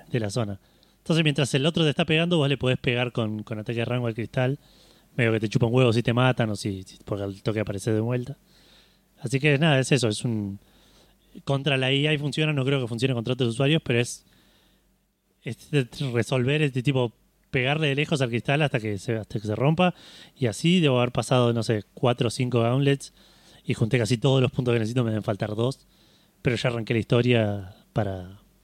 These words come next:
para empezar a jugarlo un poco de última. Cuando me bloqueé de vuelta, lo hago una vez más y ya,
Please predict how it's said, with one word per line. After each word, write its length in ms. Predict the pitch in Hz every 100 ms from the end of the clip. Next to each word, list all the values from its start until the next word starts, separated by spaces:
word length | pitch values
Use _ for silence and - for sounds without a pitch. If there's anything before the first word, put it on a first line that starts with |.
| _ _ _ _ -
para 160 | 117
empezar 300 | 104 104 123
a 60 | 107
jugarlo 360 | - 120 110 107
un 60 |
poco 220 | 107 113
de 60 | 107
última. 380 | 101 101 98 92 - _ - - _ -
Cuando 320 | 123 113 107
me 180 | 107 110
bloqueé 300 | 110 107 127
de 80 | 117
vuelta, 760 | 113 127 127 113 101 104 135
lo 180 | 143 123
hago 140 | 113 113
una 220 | 113 117
vez 140 | 107
más 180 | 104 120
y 60 | 117
ya, 280 | - 98